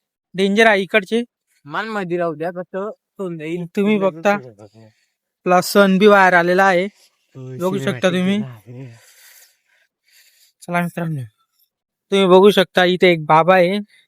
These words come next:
Speaker 1: बाई, त्यांनी स्वेटर वगैरे काहीच घातलं नाही. बघू शकता बाबा एकटे चालले आहे.
Speaker 2: ए, बाबा लगेच चालले.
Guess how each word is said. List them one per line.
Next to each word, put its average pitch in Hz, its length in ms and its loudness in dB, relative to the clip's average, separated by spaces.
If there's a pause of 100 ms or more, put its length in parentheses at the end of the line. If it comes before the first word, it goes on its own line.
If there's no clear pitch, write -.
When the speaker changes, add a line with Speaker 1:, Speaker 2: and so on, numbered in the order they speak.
(380)
Speaker 1:
बाई, 185 120 4
त्यांनी 190 300 2
स्वेटर 170 360 0
वगैरे 175 240 4
काहीच 185 240 2
घातलं 175 280 0
नाही. 175 120 -4
बघू 180 180 0
शकता 165 380 -4 (580)
बाबा 170 260 4
एकटे 180 280 0
चालले 180 300 2
आहे. 175 180 2
Speaker 2:
ए, 196 40 -6 (1000)
बाबा 139 480 -16
लगेच 151 320 -4
चालले. 123 300 -14